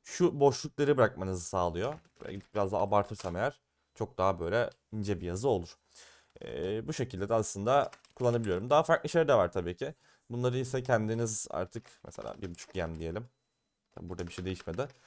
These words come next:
Ee, bunları birazcık daha kendiniz deneyerek, e, bulabilirsiniz. Aynı zamanda,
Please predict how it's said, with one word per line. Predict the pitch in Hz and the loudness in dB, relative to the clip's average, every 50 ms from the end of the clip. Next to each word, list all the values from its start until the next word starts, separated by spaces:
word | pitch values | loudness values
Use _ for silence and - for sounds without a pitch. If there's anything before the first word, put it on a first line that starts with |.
| - - _ _ - - | -20 -20 _ _ -12 -8
Ee, | - 78 104 | -4 -2 0
bunları | 107 120 127 135 143 139 | 0 2 4 4 4 6
birazcık | 147 139 139 131 127 127 127 | 6 6 6 4 2 2 4
daha | 139 143 143 | 4 4 6
kendiniz | - 139 127 123 143 147 131 113 | 4 2 0 0 0 0 0 2
deneyerek, | 127 117 123 113 113 131 127 131 | 2 2 2 2 0 0 -2 -2
e, | 127 107 107 | -2 -2 0
bulabilirsiniz. | 110 117 117 113 113 117 107 - 120 135 - - - | 2 2 2 2 0 -2 -4 -4 -6 -6 -6 -6 -4
Aynı | 69 95 104 104 | -4 -4 -2 -2
zamanda, | 110 107 101 98 101 113 139 - | 0 0 0 0 0 -2 -4 -6